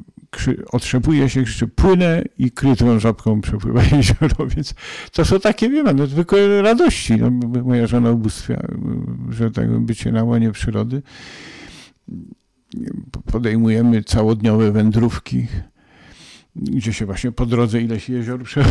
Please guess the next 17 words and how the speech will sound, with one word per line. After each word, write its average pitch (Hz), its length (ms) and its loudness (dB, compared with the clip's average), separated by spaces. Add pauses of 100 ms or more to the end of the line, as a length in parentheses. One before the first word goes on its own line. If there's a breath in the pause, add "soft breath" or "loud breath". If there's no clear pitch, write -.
(160)
<laughs> - 40 -6
przepływa. 135 680 0 (840 loud breath)
No, 160 160 -4
jest 277 200 -4
takie 247 240 -6
szczęście. 226 640 0
No, 117 420 -4
ubóstwiamy 110 560 -2
podróże, 110 520 -2
no, 120 160 0
teraz 117 360 -6
niestety 120 400 -8
z - 80 -14
powodu 120 300 -8
covidu 117 480 -2 (2250 loud breath)
nie 117 160 0
można. 113 640 0